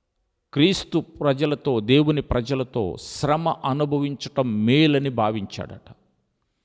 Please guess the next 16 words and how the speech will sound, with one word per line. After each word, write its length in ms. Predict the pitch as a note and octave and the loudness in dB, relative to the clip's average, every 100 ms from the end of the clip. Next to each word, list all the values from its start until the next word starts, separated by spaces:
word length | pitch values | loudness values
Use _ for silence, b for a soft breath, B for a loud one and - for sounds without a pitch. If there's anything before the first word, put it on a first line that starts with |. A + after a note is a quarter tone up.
| _ _ _ | _ _ _
అలాగే 320 | B2+ F3 F3+ G3 | 2 4 4 2
క్రీస్తు 720 | - - D3+ F#3+ G3 - F#3+ | -2 -6 0 2 0 0 -2
ప్రభువుని 480 | F3 D#3 D#3 E3 D3 | 2 0 0 -2 -2
నమ్మిన 400 | C3+ C#3+ C#3+ C3 | -2 -2 -2 0
మనం 360 | A2 A#2 D3 | 0 0 -2
కూడా 680 | C3+ C3+ A2+ G2+ B2+ C3 - - - _ _ _ _ _ _ _ _ _ _ _ _ | -4 -2 2 4 4 2 -4 -12 -20 _ _ _ _ _ _ _ _ _ _ _ _
అల్పకాలము 1120 | A#2 F3 E3 F#3 - D#3+ D#3+ D#3+ D#3 D3+ D3 G3 _ _ _ _ _ _ _ B2+ | 2 2 2 0 2 2 2 2 -2 -6 -8 -14 _ _ _ _ _ _ _ 0
ఈ 100 | B2+ | 4
లోకంలో 520 | C3 C#3 D3 C#3 C3+ | 4 4 0 -4 -4
పాపభోగాలు 1080 | C3 B2 C3+ C#3+ A#2+ B2 B2 A#2+ A2+ A2+ - - | -2 -2 0 -2 -2 -2 -2 -2 -4 -6 -8 -4
అనుభవించటం 720 | A2+ C3+ C#3+ C#3 B2+ - A#2+ | 0 4 4 2 -2 -8 -8
కంటే 760 | A2+ G2 F#2+ A2+ F#2+ E2+ - _ _ _ _ _ _ _ _ G2+ | -6 -8 -4 -4 -4 -6 -12 _ _ _ _ _ _ _ _ -2
దేవుని 500 | G2+ C#3+ D#3+ D#3+ C#3+ | 6 8 8 6 0
సంఘముతో, 920 | - - C3 C#3+ C#3 C3 C#3 A2+ F#2 | -2 -2 -2 -2 -6 -6 -4 -4 -4
దేవుని 460 | E2 A#2 C#3+ C#3 B2 | 0 4 4 4 -2
కొరకు, 720 | - A#2 A#2 B2 - A2 E2+ | -4 -4 -2 -2 -6 -8 -8